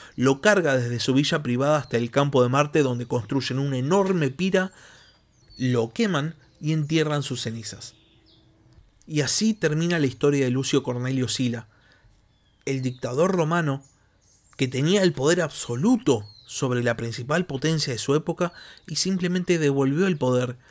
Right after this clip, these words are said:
y se retiró a vivir lo que quedaba de su vida tranquilo. Sila consideró que el poder tenía una utilidad, en su caso, la utilidad era deshacer todo lo que la facción popular había construido.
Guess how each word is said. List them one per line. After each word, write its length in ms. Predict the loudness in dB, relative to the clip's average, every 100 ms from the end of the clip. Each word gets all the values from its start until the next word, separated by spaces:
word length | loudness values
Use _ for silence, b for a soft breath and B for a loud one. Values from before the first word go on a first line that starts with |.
| b b
y 120 | -6
se 180 | -4 -2
retiró 560 | -4 -4 0 2 4 4
a 60 |
vivir 480 | 2 0 0 0 -4 -8
lo 160 | -8 -8
que 100 | -4
quedaba 260 | 0 0
de 60 | 0
su 140 | -2
vida 180 | -2 -4
tranquilo. 540 | -6 -10 -10 -10 -12 _ b b b b b _ -20 -8
Sila 420 | 0 2 4 4
consideró 640 | 2 0 2 2 2 0
que 100 | -2
el 120 | -2 0
poder 320 | 0 0 0
tenía 300 | -2 0 0
una 160 | 0
utilidad, 560 | -2 -4 -6 -6 -6 -10 -18 b b b -6
en 120 | -4
su 160 | -2
caso, 280 | -2 -2 0
la 80 | 0
utilidad 540 | 2 0 2 2 2 0
era 240 | 2 4
deshacer 640 | 2 0 0 0 0 -2 B B B
todo 220 | 4 6
lo 160 | 4 2
que 120 | 0
la 120 | -2
facción 400 | -4 -2 0 0
popular 560 | -2 0 2 2 2 -2 B B
había 340 | -4 0 0
construido. 800 | -2 -4 -4 -2 0 4 4 4